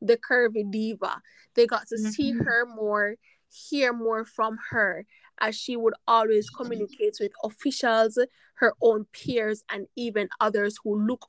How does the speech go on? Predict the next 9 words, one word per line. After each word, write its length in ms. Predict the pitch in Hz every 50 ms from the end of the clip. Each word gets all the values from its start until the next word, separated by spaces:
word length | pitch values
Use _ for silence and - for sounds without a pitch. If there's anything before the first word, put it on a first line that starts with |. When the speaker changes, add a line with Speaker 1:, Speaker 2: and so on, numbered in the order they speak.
| -
Speaker 1:
up 160 | - 185 - -
to 100 | - 208
her. 380 | 208 - 180 - - - 202 208 _ _ _ _ _ _ _ _ _ _ _ _ _ _ _ _ _ _ - - _ _ _ _ - -
Speaker 2:
So, 500 | - - - - - 214 202 202 202 170
as 340 | - 185 208 208 185 175 165
Jamaicans 640 | 220 208 214 214 226 226 226 - 247 220 220 214 202
would 180 | 220 226 214
say 300 | - - - 208 202 196 -
colloquially, 540 | - 240 214 208 208 226 226 - 226 190 185